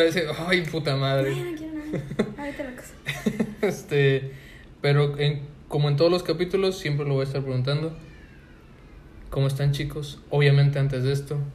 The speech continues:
Speaker 1: presentarlos, porque no estuvieron en el episodio <laughs> cinco, o no va a salir esta madre. Pero, eh, como invitados tengo a,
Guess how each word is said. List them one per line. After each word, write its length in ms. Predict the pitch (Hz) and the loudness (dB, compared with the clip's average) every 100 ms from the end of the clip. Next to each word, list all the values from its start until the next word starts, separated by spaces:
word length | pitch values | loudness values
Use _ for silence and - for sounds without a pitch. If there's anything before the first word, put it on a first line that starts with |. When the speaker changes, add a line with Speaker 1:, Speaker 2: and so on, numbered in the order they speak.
| - - | -10 -2
Speaker 1:
presentarlos, 840 | 131 127 117 127 135 143 143 - - - - | -2 0 -2 2 2 2 -2 -6 -16 -20 -10
porque 680 | 120 123 123 120 117 117 113 - - - 139 | -8 -6 -4 -4 -2 -4 -6 -14 -20 -14 -2
no 240 | 151 165 | 4 4
estuvieron 500 | 160 160 151 151 151 | 6 4 6 6 4
en 140 | 147 | 2
el 100 | 139 | 2
episodio 460 | 123 - 143 151 151 | 2 0 2 4 4
<laughs> 20 | |
cinco, 720 | - - 202 202 - - 208 - - - - - | 2 6 6 6 2 2 2 0 -14 -12 -10 -4
o 160 | 139 143 | 4 6
no 340 | 143 170 175 | 6 6 4
va 100 | 160 | 4
a 20 | |
salir 340 | 156 139 135 143 | 2 2 2 2
esta 240 | 139 131 | 0 -2
madre. 360 | 123 127 131 147 - - - - - - - - - | -2 0 -2 -4 -10 -18 -20 -20 -20 -20 -18 -18 -6
Pero, 760 | 131 131 127 123 123 123 123 123 - - - - - | 0 4 4 4 2 2 -2 -4 -16 -20 -20 -12 -2
eh, 400 | 127 127 123 123 | 2 4 4 2
como 200 | 135 135 | 0 0
invitados 720 | 131 131 131 156 165 170 - | 2 2 6 8 8 2 -2
tengo 360 | 135 131 131 131 | -2 0 2 2
a, 280 | 117 117 | 2 -2